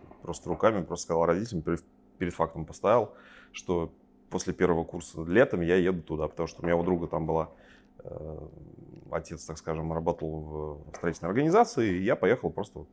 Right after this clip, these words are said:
работать, понимать, что это такое, хотел своих денег, то есть все это понять. Вот. После этого там были проекты, там с братом у нас там "Газель" была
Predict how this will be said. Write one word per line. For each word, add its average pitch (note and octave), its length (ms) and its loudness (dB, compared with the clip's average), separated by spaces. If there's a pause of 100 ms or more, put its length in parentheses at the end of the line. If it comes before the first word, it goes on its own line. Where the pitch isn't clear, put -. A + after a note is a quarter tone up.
работать, D#2+ 380 -2 (720)
понимать, F2 360 0
что - 100 -6
это - 80 -20
такое, G2+ 220 0
хотел F2 260 -2
своих D#2 240 -4
денег, F#2+ 280 -2
то D2 120 -14
есть - 180 -18
все - 140 -10
это D#2+ 80 -12
понять. D#2 300 -6 (600)
Вот. D#2+ 300 -8
После F#2+ 300 0
этого E2 200 -2
там D#2+ 220 0
были F#2 160 2
проекты, E2+ 440 2
там D2 320 -10
с D2+ 60 -10
братом D#2+ 320 -2
у D#2+ 40 -4
нас D#2 280 -6
там D2 180 -14
"Газель" F2 300 0
была D#2+ 360 -2